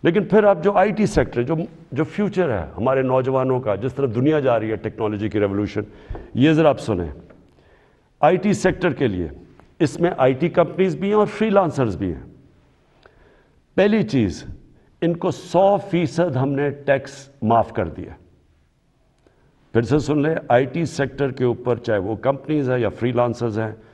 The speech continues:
सौ फीसद इनको हमने टैक्स पे छूट दे दी है। पाकिस्तान की जो ग्रोथ है, जो इनकी, जो इनकी दौलत में इजाफा है, जो होता जा रहा है, वो अब ये सही रास्ते पे और ये सस्टेनेबल है।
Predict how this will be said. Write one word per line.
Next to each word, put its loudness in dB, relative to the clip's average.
सौ 2
फीसद -2
इनको -2
हमने -2
टैक्स -8
पे -6
छूट -4
दे -6
दी -8
है। -14
पाकिस्तान 0
की -2
जो -2
ग्रोथ 2
है, -2
जो 0
इनकी, -2
जो 4
इनकी 2
दौलत 4
में 2
इजाफा 2
है, -4
जो 4
होता 4
जा 4
रहा 4
है, 2
वो 0
अब 0
ये 2
सही 2
रास्ते 2
पे -2
और 0
ये 0
सस्टेनेबल 0
है। -10